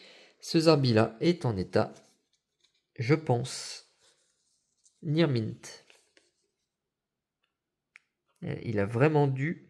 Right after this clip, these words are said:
et c'est ce que me disait, hein, la personne, hein, c'est que les cartes ont été pro-, protégées pour beaucoup dès la sortie. Elles ont été mises de côté dès la sortie. Donc, euh,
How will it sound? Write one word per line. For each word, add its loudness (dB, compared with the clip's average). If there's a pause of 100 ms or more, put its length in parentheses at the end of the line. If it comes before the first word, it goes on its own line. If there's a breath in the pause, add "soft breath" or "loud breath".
(400 soft breath)
et -4
c'est -4
ce -6
que 4
me -4
disait, 0
hein, -2
la -4
personne, 0
hein, -4 (500 loud breath)
c'est -4
que -4
les 0
cartes 4
ont 4
été 2
pro-, -6
protégées 4
pour -4
beaucoup 2 (480)
dès 8
la 8
sortie. -4 (2500)
Elles -10
ont -4
été -8
mises -6
de 0
côté -2
dès 0
la 2
sortie. -12 (1800)
Donc, -12
euh, -4